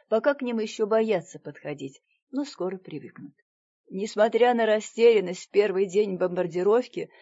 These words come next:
властям удается внушить жителям столицы, что враг не пройдет.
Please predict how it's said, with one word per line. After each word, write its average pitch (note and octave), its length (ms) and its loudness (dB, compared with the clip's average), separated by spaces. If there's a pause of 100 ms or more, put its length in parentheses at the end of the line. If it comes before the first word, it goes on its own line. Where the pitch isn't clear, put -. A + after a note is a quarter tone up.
(140)
властям C4+ 460 0
удается C#4+ 540 2
внушить B3 540 -4
жителям A3 440 -6
столицы, A#3 680 -4
что G3+ 260 -2
враг G#3+ 340 2
не G3 160 -6
пройдет. F3+ 640 -2